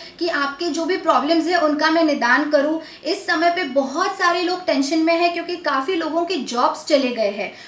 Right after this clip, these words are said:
उसके अलावा काफ़ी लोगों के business भी बिल्कुल बंद पड़ गए हैं और बहुत सारे लोगों को financial crisis से भी गुजरना पड़ रहा है। तो काफ़ी सारे लोग इस समय पे problem में हैं और हम सबको मिलजुल के इस प्रॉब्लम का solution ढूंढना है।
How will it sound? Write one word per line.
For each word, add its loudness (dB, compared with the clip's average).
उसके -4
अलावा 4
काफ़ी 0
लोगों 0
के -6
business -4
भी 0
बिल्कुल -2
बंद 0
पड़ 2
गए 4
हैं 0
और 4
बहुत 2
सारे 2
लोगों 2
को -2
financial 0
crisis -2
से -4
भी 0
गुजरना 0
पड़ 0
रहा 0
है। 0
तो -2
काफ़ी -4
सारे 0
लोग -2
इस -4
समय 0
पे -2
problem 2
में 2
हैं -4
और 2
हम 0
सबको -2
मिलजुल 0
के -4
इस -2
प्रॉब्लम -2
का 2
solution 0
ढूंढना 0
है। 0